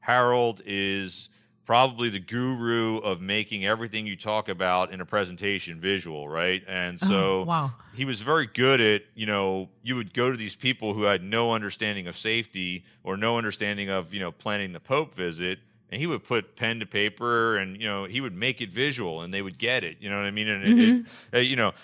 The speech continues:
Speaker 1: I think that we can probably relate to, you know,
Speaker 2: He
Speaker 1: uh,
Speaker 2: sounds like a
Speaker 1: all
Speaker 2: great guy.
Speaker 1: Yeah,
Speaker 2: Yeah.
Speaker 1: I mean, we would speak to people and we would be like, you know, "What do you mean you don't understand? How could you not understand this?" You know what I mean? And,
Speaker 2: Uh-huh.
Speaker 1: and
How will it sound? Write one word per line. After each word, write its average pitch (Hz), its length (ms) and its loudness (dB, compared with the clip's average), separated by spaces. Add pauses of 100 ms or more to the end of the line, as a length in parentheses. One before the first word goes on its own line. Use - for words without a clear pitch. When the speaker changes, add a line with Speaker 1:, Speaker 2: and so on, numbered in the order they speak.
(120)
Speaker 1:
I 120 80 2
think 143 240 0
that 117 120 0
we 113 140 -2
can 95 180 -6
probably 113 400 4
relate 104 380 2
to, 95 100 -4
you 95 100 0
know, 92 360 0
Speaker 2:
He - 20 -2
Speaker 1:
uh, 87 180 4
Speaker 2:
sounds 85 100 0
like 110 180 4
a - 20 6
Speaker 1:
all 120 160 6
Speaker 2:
great 160 220 -4
guy. 156 320 -8 (140)
Speaker 1:
Yeah, 170 240 4
Speaker 2:
Yeah. 147 60 10
Speaker 1:
I 135 40 6
mean, 131 140 0
we 135 80 -2
would 139 180 0
speak 202 320 -2
to 131 80 -2
people 117 440 0
and 117 120 0
we 120 80 0
would 113 160 -2
be 120 140 -2
like, 113 260 4
you 113 60 -4
know, 123 60 -6
"What 196 80 -6
do 302 60 -6
you 311 60 -4
mean 233 220 -6
you 151 80 2
don't 123 180 4
understand? 107 340 -4
How 185 100 4
could 185 180 -6
you 143 80 4
not 160 420 2
understand 135 720 -2
this?" 92 220 -4
You 113 60 2
know 110 80 2
what 110 100 2
I 113 40 -2
mean? 113 180 4
And, 90 180 4
Speaker 2:
Uh-huh. - 20 2
Speaker 1:
and 107 180 0